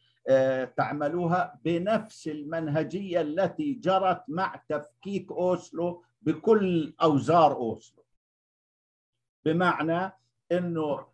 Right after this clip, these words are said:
ل-، لا صار احت-، آه، انسحاب ولا صار تراجع ولا ص-، ولا أخذوا أي شيء.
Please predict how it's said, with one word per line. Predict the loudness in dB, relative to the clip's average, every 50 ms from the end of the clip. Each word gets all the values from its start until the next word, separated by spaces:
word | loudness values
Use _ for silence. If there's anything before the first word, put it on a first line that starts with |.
| _ _ _ -8
ل-، | -6 -4 -4 -4 0
لا | 4 4 4
صار | 4 4 2 2 2 4 2
احت-، | 0 -4 -8 _ -2
آه، | -2 -2 -2 -2 -4 -2 -2 -2 -2 -2 -4 -4
انسحاب | -6 -6 -8 -10 -12 -10 -4 0 2 2 2 2 2 2
ولا | 0 2 2 0
صار | -2 -2 0 2 2 2 0 -2 -6 -4
تراجع | -2 -2 0 2 2 2 2 2 0 -6 -6 -6
ولا | -4 -4 -2 -2 -2 -4
ص-، | -6 -8 -12 -8
ولا | -4 0 2 2 4 4 2 2 0 -2 -2 -4
أخذوا | -4 -4 -4 -8 -8 -8 -10 -14 -8 -4
أي | -2 -2 -2 -2
شيء. | -4 -4 -2 -2 0 0 -2 -4 -8 -8